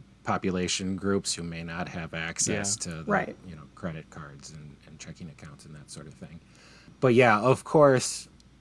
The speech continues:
Speaker 1: Samantha is, is engaging in some wishful thinking by thinking that everything would then be free,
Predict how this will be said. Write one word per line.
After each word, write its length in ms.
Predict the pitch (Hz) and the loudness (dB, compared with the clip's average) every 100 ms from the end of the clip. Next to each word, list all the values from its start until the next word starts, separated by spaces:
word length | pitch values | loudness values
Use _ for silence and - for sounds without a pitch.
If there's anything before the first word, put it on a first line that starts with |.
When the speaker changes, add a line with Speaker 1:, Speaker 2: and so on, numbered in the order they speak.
| - | -14
Speaker 1:
Samantha 500 | - 127 113 107 113 | -6 -2 0 0 0
is, 300 | 101 95 90 - | -2 -2 -4 -6
is 500 | 101 90 87 - - 135 _ _ _ _ _ _ _ _ - - | -6 -6 -6 -10 -12 -18 _ _ _ _ _ _ _ _ -16 -4
engaging 480 | 117 107 113 104 101 | 0 4 4 4 2
in 120 | 98 | 2
some 200 | - 104 | 0 0
wishful 380 | 104 - - 95 | 0 0 -2 -2
thinking 400 | 107 95 95 90 | -2 -4 -2 -2
by 180 | 92 92 | 0 -2
thinking 400 | 107 95 92 90 | -2 -4 -4 -4
that 140 | 90 | -6
everything 600 | 92 92 92 - 85 80 | -4 -4 -4 -4 -6 -6
would 160 | 85 80 | -8 -8
then 180 | 85 82 | -8 -8
be 160 | 80 | -10
free, 460 | 82 - 92 78 | -10 -8 -8 -8